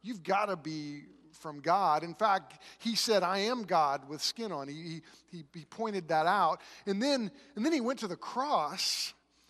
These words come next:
and he died. But, but then he rose from the dead, conquered the, the thing that we fear the most. Um, you know, I got word yesterday, my aunt, my dad's sister, passed away suddenly.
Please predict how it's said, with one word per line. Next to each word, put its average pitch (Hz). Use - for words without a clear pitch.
and 208
he 165
died. 139
But, 196
but 180
then 226
he 175
rose 185
from 180
the 147
dead, 226
conquered 208
the, 175
the 165
thing 220
that 190
we 202
fear 226
the 190
most. 226
Um, 156
you 170
know, 180
I 160
got 170
word 170
yesterday, 175
my 151
aunt, 165
my 156
dad's 170
sister, 156
passed 151
away 143
suddenly. 131